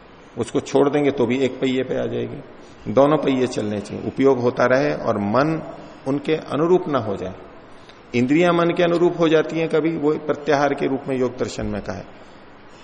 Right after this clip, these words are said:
चित्त स्वरूपानुकार इव इंद्रियाणाम प्रत्याहार, और इंद्रियां मन के अनुरूप हो जाती हैं, वो प्रत्याहार है। लेकिन मन इंद्रियों के अनुरूप हो जाए तो गाड़ी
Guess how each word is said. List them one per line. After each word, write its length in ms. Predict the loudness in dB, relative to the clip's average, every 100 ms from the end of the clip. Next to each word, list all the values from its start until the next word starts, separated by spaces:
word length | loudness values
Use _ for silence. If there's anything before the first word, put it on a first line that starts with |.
| -20 -20 -20 -20 -20 -20 -20 -10
चित्त 240 | -6 -2 0
स्वरूपानुकार 920 | 2 2 2 0 -2 -2 0 2 2 2
इव 180 | 0 0
इंद्रियाणाम 760 | 0 -4 -2 -4 -4 -4 -6 -8
प्रत्याहार, 640 | -10 -8 -8 -8 -8 -12 -14 -20 -20 -20 -20 -20 -10
और 160 | -8 -6
इंद्रियां 420 | -4 0 2 4 4
मन 180 | 2 2
के 60 | 2
अनुरूप 380 | 4 2 2 2
हो 80 | 4
जाती 280 | 2 2
हैं, 60 | 0
वो 80 | 0
प्रत्याहार 500 | -2 -2 0 2 2
है। 280 | -2 -6 -4
लेकिन 240 | 0 4 6
मन 200 | 6 6
इंद्रियों 420 | 4 4 4 4
के 100 | 4
अनुरूप 340 | 4 4 4 4
हो 120 | 2
जाए 180 | 2 -2 -6 -16 -20 -20 -20 -20 -20 -20 -20 -20 -12 -6
तो 80 | 0
गाड़ी 260 | 2 2